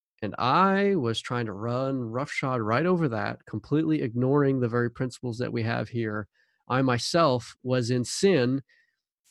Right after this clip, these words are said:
trying to bring her into a place where she would be, uh, doing something that she believed was wrong for her.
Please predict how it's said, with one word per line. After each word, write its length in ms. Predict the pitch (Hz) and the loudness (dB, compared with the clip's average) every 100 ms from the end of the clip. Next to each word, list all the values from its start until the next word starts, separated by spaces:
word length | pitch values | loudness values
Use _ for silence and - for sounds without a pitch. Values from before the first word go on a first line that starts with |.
| - - | -18 -6
trying 380 | 143 131 135 127 | 0 2 0 -2
to 180 | 135 | -4
bring 420 | 113 131 143 151 135 | -2 0 4 4 4
her 420 | 127 120 120 120 | 2 2 0 -2
into 360 | 143 135 - 131 | -2 -2 -2 -4
a 60 | 120 | -2
place 400 | 131 120 113 117 | 0 0 -2 -2
where 220 | 117 117 | -2 -2
she 220 | - 117 | -4 -4
would 220 | 113 110 | -4 -4
be, 380 | 117 113 113 104 _ _ _ _ - | -2 -2 -2 -6 _ _ _ _ -16
uh, 320 | 53 53 58 60 120 _ _ _ _ | -12 -10 -8 -10 -14 _ _ _ _
doing 280 | - 113 120 | -6 -2 -2
something 260 | - 117 123 | -4 -6 -4
that 120 | 117 | -6
she 180 | - 127 | -4 -6
believed 300 | 123 131 135 | -4 -4 -4
was 120 | 139 | -2
wrong 280 | 147 202 98 - _ - | 0 -2 -4 -12 _ -2
for 160 | 127 | 2
her. 300 | 180 147 - | 6 6 4